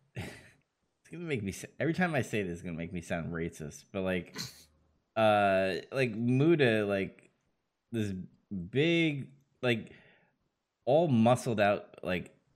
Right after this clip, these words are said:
Speaker 1: Asian dude. Like, mostly, <laughs> like, like, when you see, d-, especially in this pay-per-view, you either have, like, you know, skinny, high flyer Asian people,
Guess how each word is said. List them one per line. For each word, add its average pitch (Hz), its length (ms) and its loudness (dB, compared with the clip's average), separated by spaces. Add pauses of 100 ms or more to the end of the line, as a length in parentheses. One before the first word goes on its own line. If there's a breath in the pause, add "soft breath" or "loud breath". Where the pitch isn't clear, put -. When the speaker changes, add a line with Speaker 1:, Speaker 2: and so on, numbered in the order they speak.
(100)
Speaker 1:
Asian 95 380 -2
dude. 76 320 -6
Like, 82 300 -8 (140)
mostly, 180 500 2
<laughs> - 0 -
like, 156 400 0
like, 135 180 2
when 135 160 0
you 147 80 0
see, 151 300 -4
d-, 107 580 -8
especially 190 460 2
in 131 60 2
this 113 160 0
pay-per-view, 95 680 -4 (720 soft breath)
you 117 160 0
either 120 120 2
have, 113 180 4
like, 98 200 -2 (240)
you 101 80 -4
know, 85 140 -4
skinny, 113 600 -4
high 110 280 0
flyer 104 640 0
Asian 101 360 -4
people, 92 500 -4